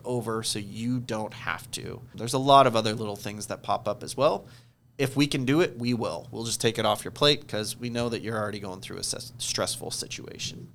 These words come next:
Ideally, to get the most money, we suggest that the house should be vacant when we're on the market.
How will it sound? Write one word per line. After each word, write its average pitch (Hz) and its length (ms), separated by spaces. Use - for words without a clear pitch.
Ideally, 208 520
to 190 140
get 170 140
the 151 60
most 151 320
money, 143 340
we 139 220
suggest 139 580
that 127 380
the 135 120
house 120 640
should 185 480
be 123 240
vacant 110 680
when 117 280
we're 104 160
on 101 160
the 92 60
market. 82 400